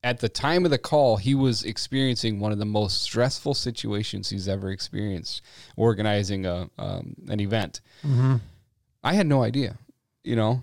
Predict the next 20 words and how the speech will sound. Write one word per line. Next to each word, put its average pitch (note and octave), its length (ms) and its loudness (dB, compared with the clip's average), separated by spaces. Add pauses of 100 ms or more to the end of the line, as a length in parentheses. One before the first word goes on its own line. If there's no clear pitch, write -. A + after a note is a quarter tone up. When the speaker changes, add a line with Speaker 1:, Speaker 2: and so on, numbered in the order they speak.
Speaker 1:
and C3+ 260 4
that's E3+ 200 2
just - 200 0
the D3 60 -4
Spirit D#3 300 4
of C#3 80 2
the B2+ 60 4
Lord B2+ 240 4
moving B2+ 400 4
you. E2 180 -4
So - 160 0
sometimes G#3+ 540 4
you D3+ 80 4
think G#3 280 2
you C#3 100 4
get A2+ 120 2
it G#2 60 2
wrong, G#2 440 2
and E3+ 120 2
you, F#3 200 0